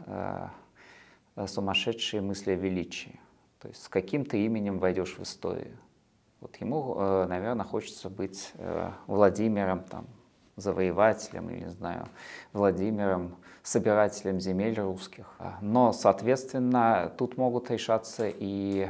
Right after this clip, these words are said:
э, чисто политические вопросы. нато, которое всё время приближается к границам России. Тут вот комплекс вопросов.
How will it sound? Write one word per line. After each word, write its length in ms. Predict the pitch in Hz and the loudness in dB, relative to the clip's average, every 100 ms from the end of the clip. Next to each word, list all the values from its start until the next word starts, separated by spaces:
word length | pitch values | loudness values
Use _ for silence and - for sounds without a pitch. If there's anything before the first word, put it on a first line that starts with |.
| 98 | -6
э, 180 | - 98 | -8 -8
чисто 640 | 92 - - - - 95 92 | -8 -10 -12 -10 -2 0 0
политические 760 | 107 107 - 170 104 - - | -2 -2 -2 -4 -6 -10 -8
вопросы. 880 | 92 95 110 117 123 - 117 110 104 104 - | -4 -4 -2 -2 -4 -6 -4 -2 -4 -8 -10
нато, 440 | 92 104 123 123 117 | 2 6 6 4 -2
которое 480 | 107 101 104 98 | -4 -2 0 0
всё 220 | 95 - 92 | 0 -2 -2
время 280 | 98 92 | 0 -2
приближается 840 | 92 92 92 90 92 90 87 - 87 | -2 -2 -2 -2 0 0 0 -6 -10
к 20 | |
границам 520 | 92 92 90 - 87 | -8 -8 -8 -10 -10
России. 760 | 90 95 - 101 98 95 92 - | -10 -10 -10 -8 -6 -8 -10 -10
Тут 200 | 143 - | -10 -10
вот 160 | - - | -12 -4
комплекс 460 | - 156 127 - - | 4 4 4 -2 -2
вопросов. 500 | 90 - - - | -4 -4 -10 -12